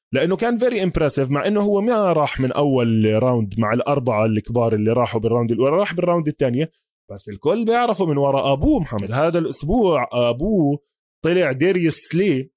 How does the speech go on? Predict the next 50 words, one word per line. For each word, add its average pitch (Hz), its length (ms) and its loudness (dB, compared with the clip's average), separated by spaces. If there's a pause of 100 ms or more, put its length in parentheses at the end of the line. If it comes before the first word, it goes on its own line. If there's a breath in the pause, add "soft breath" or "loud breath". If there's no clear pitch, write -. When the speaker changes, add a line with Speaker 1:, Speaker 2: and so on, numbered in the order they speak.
Speaker 1:
الكورنر 160 520 -2
Speaker 2:
يا، 131 80 -2
Speaker 1:
باك 123 260 -2
Speaker 2:
تبع 120 140 -2
Speaker 1:
ال-، 113 60 -2
Speaker 2:
الإيجلز، 117 500 -2
صح؟ 131 140 -4
Speaker 1:
كثير، 151 180 -2
إيجلز، 143 600 0 (320 soft breath)
حكى 143 260 -4
عم-، 160 280 0
مية 160 220 2
بالمية 214 480 0
حكى، 135 300 -2
آه، 147 960 0
بالمناسبة 156 500 -2
هلا 135 100 0
بنحكي 120 260 -6
عن 101 100 -8
داريوس 98 240 -6
سلي. 95 160 -12
Speaker 2:
أكيد. 123 200 -6 (320)
Speaker 1:
آه، 110 840 -2
حكى 175 320 -2
إنه 175 180 0
لا، 185 120 0
ما 214 160 0
بصير 254 280 -2
هذا 175 160 -2
الزلمة 175 280 0
مش 160 180 -2
بالهول 147 300 0
أوف 135 140 -4
فيم، 156 260 0
يعني، 104 160 -6
هذا 156 140 0
عنده 156 260 0
أربعين 143 320 0
انترسبشن. 151 720 -4 (320 soft breath)
اسمع، 170 200 -2
بالسنة 208 460 -2
اللي 185 160 0
وقعوه 151 640 0
الإيجلز 151 580 0
من 120 460 2
البيتريوتس، 110 1300 -2
it - 400 -8
was 160 120 0
a 147 100 -2
huge 156 600 0